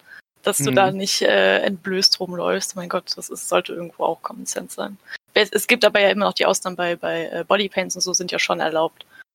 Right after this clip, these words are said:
Speaker 1: Und auch hautenge Sachen. Das geht ja wirklich nur darum, dass man jetzt halt nicht da, ne, pornös auftritt.
Speaker 2: <laughs>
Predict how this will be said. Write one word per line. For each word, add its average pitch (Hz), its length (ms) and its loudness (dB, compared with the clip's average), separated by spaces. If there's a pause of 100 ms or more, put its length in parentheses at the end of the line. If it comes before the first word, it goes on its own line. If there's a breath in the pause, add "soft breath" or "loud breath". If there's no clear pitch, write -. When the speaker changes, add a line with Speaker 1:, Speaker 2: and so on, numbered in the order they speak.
(220)
Speaker 1:
Und 196 120 0
auch 180 360 4
hautenge 180 440 2
Sachen. - 320 -4
Das - 200 -8
geht 196 120 -4
ja 185 120 0
wirklich 190 260 -4
nur 185 160 -4
darum, 175 300 -2
dass 170 180 -4
man 170 140 -6
jetzt - 160 -6
halt 170 160 -4
nicht - 180 -8
da, 170 260 0 (580)
ne, 185 180 2 (260)
pornös 196 720 2
auftritt. - 580 -2
Speaker 2:
<laughs> - 380 0